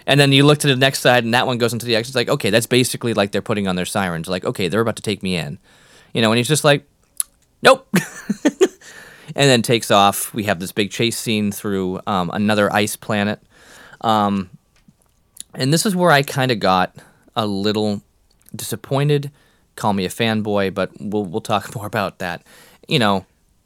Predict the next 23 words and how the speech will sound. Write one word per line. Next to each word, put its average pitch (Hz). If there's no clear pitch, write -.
big 160
chase 151
scene. 135
They 127
go 131
through 113
it. 104
Um, 98
rough 120
landing, 101
and, 95
you 104
know, 82
hides 123
in 117
this, 107
like, 98
cave 117
area, 101
kinda 101
covered, 104
and 101
then 92